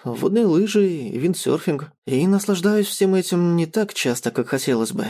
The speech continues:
Сдержанно улыбнувшись, Лея делает глоток вина и ставит фужер на край стола,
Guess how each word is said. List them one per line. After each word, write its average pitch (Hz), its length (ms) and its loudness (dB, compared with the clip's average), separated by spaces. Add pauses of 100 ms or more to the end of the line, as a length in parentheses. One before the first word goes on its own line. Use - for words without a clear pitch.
(760)
Сдержанно 131 500 -2
улыбнувшись, 139 800 -2
Лея 202 280 0
делает 196 360 2
глоток 170 400 -2
вина 156 380 0
и 160 100 -2
ставит 180 380 -2
фужер 147 340 -2
на 147 100 -2
край 139 240 -2
стола, 131 520 -4